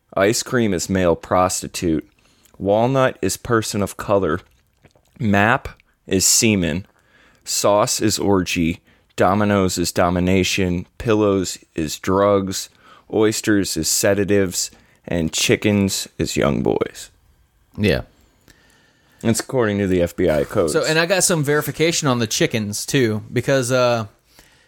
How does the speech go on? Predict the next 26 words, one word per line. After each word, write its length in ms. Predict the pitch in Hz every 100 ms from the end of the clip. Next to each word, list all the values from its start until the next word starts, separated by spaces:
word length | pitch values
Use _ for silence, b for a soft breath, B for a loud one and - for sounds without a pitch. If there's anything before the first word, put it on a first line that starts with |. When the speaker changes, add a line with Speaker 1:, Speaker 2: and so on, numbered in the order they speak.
| b -
Speaker 2:
there 180 | 131
was 180 | 135 127
a 540 | 127 120 117 113 110 - -
guy, 560 | 123 127 123 120 113 98 -
what 160 | 123 113
was 140 | 110
his 160 | 113 -
fucking 280 | 113 104 107
name? 400 | 107 110 107 107 -
A 200 | 127 117
Jewish 400 | 117 143 139 -
guy 580 | 117 107 107 107 104 - _ _
in 220 | 120 113 110
the 480 | 110 110 110 104 104 b b b b -
synagoguery 960 | - 135 120 113 110 110 107 107 107 -
or 100 | 110
whatever. 500 | 110 107 107 107 113
Um, 600 | - 113 110 107 107 107 - _ _ _ _ _ -
the 80 |
Vice 400 | 110 120 143 143
did 140 | - 127
an 100 | 117
article 380 | 104 131 131 113
on 100 | 107
this 140 | 104
guy, 280 | 113 104 107